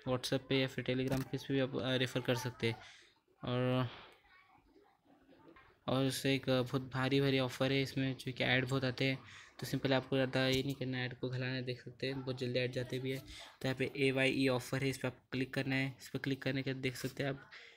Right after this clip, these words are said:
तब इसमें बहुत अच्छे अच्छे आ रहे हैं। अ, जैसे कि यहाँ पे ये जो वैल्यूड ओपिनियंस, ये जो एप्लीकेशन है, इस पर अगर इंस्टॉल करके रजिस्टर कर लोगे तो आपका एक सर्वे कंप्लीट हो जाएगा और आपको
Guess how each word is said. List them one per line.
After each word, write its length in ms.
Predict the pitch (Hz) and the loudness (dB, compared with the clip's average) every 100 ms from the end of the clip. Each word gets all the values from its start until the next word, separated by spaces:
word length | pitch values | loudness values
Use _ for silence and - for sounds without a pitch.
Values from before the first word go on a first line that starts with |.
| - - - | -20 -12 -4
तब 100 | 135 | -2
इसमें 340 | 135 147 131 | 4 4 4
बहुत 240 | 139 139 - | 2 2 0
अच्छे 240 | - 143 | -2 0
अच्छे 200 | 139 143 | 0 0
आ 200 | 131 123 | 0 2
रहे 120 | 135 | 2
हैं। 80 | 139 - _ - - - _ _ - | 2 0 _ -20 -20 -20 _ _ -4
अ, 180 | 131 127 | -2 0
जैसे 300 | 131 - 135 | -2 -2 0
कि 80 | |
यहाँ 140 | 135 131 - | -2 -2 2
पे 260 | 139 135 131 123 _ _ _ - - _ - - | 4 4 2 -4 _ _ _ -20 -20 _ -16 -6
ये 140 | 127 123 | -2 0
जो 420 | 131 131 131 - | 2 2 0 -4
वैल्यूड 520 | 147 127 123 127 135 | -2 2 2 6 4
ओपिनियंस, 720 | 139 135 127 135 135 139 139 | 4 0 2 4 4 4 2
ये 100 | 135 | 0
जो 100 | 131 | 2
एप्लीकेशन 520 | 127 135 131 131 135 131 | 0 0 -2 -2 0 2
है, 200 | 131 - - - - | 0 -4 -16 -14 -4
इस 140 | 127 | -4
पर 120 | - 135 | -2 -2
अगर 220 | 127 131 | 2 0
इंस्टॉल 360 | 135 120 131 | 0 0 -2
करके 420 | 127 135 127 135 127 | 0 -2 0 0 2
रजिस्टर 440 | 127 127 131 139 | 0 0 2 0
कर 160 | 135 131 | 2 0
लोगे 340 | 131 131 135 | 2 2 2
तो 320 | 139 135 127 | 0 -4 -4
आपका 240 | 127 - 131 | -2 0 -2
एक 100 | 127 | 2
सर्वे 240 | 131 131 | 0 2
कंप्लीट 300 | 131 127 131 | 0 0 2
हो 60 | 131 | 2
जाएगा 240 | 131 131 | 4 4
और 80 | 127 | 2
आपको 380 | 127 - 139 | -2 -2 -4